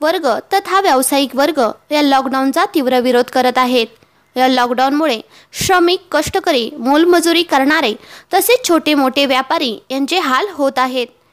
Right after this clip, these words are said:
गेले एक वर्ष अशाच प्रकारचे लॉकडाऊनमुळे ते कर्जबाजारी होऊन आर्थिक नुकसान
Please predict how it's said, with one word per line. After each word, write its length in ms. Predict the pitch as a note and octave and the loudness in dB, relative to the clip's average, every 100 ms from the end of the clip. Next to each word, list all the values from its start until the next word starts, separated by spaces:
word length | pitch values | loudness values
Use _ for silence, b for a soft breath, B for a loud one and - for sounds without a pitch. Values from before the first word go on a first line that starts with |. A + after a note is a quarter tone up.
| b b - | b b -6
गेले 300 | B3+ C#4+ C4 | 0 2 0
एक 120 | B3+ | 0
वर्ष 300 | C4 D#4+ - | 0 0 -2
अशाच 720 | A3+ - - - E4 F#4+ G#4+ | -2 -4 -16 -4 -2 0 -2
प्रकारचे 460 | G#4+ F#4 E4+ E4+ G#4 G#4+ | -2 -4 -2 -2 -2 0
लॉकडाऊनमुळे 720 | C#4 C4 B3 C4 C4 C4 D4+ G#3 b b - | 0 0 0 0 0 0 -2 -6 b b -8
ते 80 | D#4+ | -4
कर्जबाजारी 800 | D#4+ D4 C#4+ D#4+ D#4+ D4+ D#4+ E4 | 0 0 0 0 2 2 2 2
होऊन 380 | C4+ E4+ C4 A#3+ - | 2 0 0 -4 -4
आर्थिक 460 | C#4 C4 F4 F4 | -4 -2 -4 -2
नुकसान 440 | F4 B3 - C4 | -2 -2 0 0